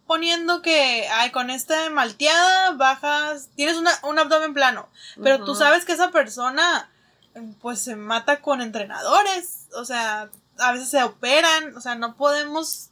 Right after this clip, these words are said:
Speaker 1: eh, creer realmente, eh, fielmente
Speaker 2: No podemos
Speaker 1: lo que nos dicen los
Speaker 2: confiar,
Speaker 1: influencers
Speaker 2: no
Speaker 1: tampoco.
Speaker 2: podemos confiar en lo que nos está diciendo un influencer, ¿no?
Speaker 1: Ujú.
Speaker 2: Aparte de que, pues, como dices, no es nada fácil,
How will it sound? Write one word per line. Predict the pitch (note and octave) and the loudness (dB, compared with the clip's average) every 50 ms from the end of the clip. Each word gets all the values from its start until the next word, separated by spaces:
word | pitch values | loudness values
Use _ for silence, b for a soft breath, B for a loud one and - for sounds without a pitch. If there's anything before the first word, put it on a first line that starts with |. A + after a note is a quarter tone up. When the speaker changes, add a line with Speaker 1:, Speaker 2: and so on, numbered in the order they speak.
| _ | _
Speaker 1:
eh, | B3 A#3 A#3 A3+ A3 G#3+ - | -14 -12 -10 -10 -10 -10 -10
creer | B3+ A#3 A3+ A3 G#3+ A3 A#3+ B3+ C4 C4+ | -10 -8 -8 -8 -6 -6 -6 -6 -6 -6
realmente, | C#4 C4+ C4+ C4+ C4 C4 C4 C4+ B3 - C#4+ C#4 D4 D4+ _ b b b b b b b b b - | -6 -6 -6 -6 -6 -10 -10 -10 -2 0 0 0 0 -2 _ b b b b b b b b b -10
eh, | A3 A#3 A3+ A3+ A3 - - - - _ _ _ _ _ _ _ _ _ _ _ | -6 -6 -6 -6 -6 -8 -12 -12 -16 _ _ _ _ _ _ _ _ _ _ _
fielmente | - - C4+ C#4 D4+ E4 - D#4 D#4 | -8 0 2 4 4 4 4 4 4
Speaker 2:
No | D#4+ D#4+ | 4 6
podemos | E4+ F#4+ F#4+ F#4 G4 | 4 2 4 4 4
Speaker 1:
lo | G#4 | 2
que | B3+ A#3+ | 2 0
nos | |
dicen | A3+ A#3 | 2 2
los | G3 G#3 B3+ A#3+ | 2 2 2 -4
Speaker 2:
confiar, | C4+ C4+ C4 A#3+ G#3+ F#3+ F#3 F3+ | -4 -2 0 2 4 2 2 0
Speaker 1:
influencers | D#3 G3+ G3 G3 G3 - G3 A3+ | -4 -10 -12 -16 -18 -20 -14 -6
Speaker 2:
no | A#3+ B3 | -6 -6
Speaker 1:
tampoco. | B3 - B3+ D4 | -6 -2 -4 -2
Speaker 2:
podemos | F#3+ G3 G#3 - | -2 -2 -2 -4
confiar | - C4+ A3+ G3+ A3 G3+ | -4 -6 -4 -2 -2 -2
en | G#3 A3 | 0 -2
lo | A3+ A#3+ | -2 -4
que | A#3+ | -6
nos | A3 G3 F#3+ | -8 -8 -8
está | F#3 - F#3 | -6 -4 -4
diciendo | F3 F3+ - G3 F3+ G3 G3+ | -4 -4 -6 -8 -8 -8 -8
un | |
influencer, | G3+ G3 - - D#3 D3+ D3+ - - F3 F3 | -8 -10 -8 -8 -8 -8 -8 -10 -10 -8 -6
¿no? | G#3+ A3 A#3 | -4 -4 -4
Speaker 1:
Ujú. | A3+ B3+ C#4 D#4 B B B B B B B B | -6 -10 -12 -14 B B B B B B B B
Speaker 2:
Aparte | - G#3+ A3 A3 G#3 G#3 - A#3 | -2 2 2 2 0 2 0 2
de | A#3+ A#3+ A#3 A3 A3+ | 2 2 2 0 0
que, | - G#3 G3+ F#3+ F#3 F3 F3 E3 D#3+ D#3 D#3 - - - _ _ _ _ _ - | 0 0 2 2 2 0 0 0 -2 -4 -6 -8 -8 -14 _ _ _ _ _ -12
pues, | G3+ G3 - | -12 -10 -6
como | - G#3 G3+ F#3 F3 | -6 -6 -4 -4 -4
dices, | F3 F#3 - G3+ G3 F#3+ - - - - - _ _ | -4 -4 -4 -6 -4 -4 -6 -8 -8 -12 -18 _ _
no | - F#3 F#3+ F#3 | -12 -6 -2 -2
es | F#3+ G3+ | -2 -2
nada | G#3+ A#3 A#3 A#3+ A#3+ | 2 2 2 2 2
fácil, | - - A3 G#3+ - - F3+ D#3+ - | 0 -2 -4 -4 -2 -6 -8 -8 -8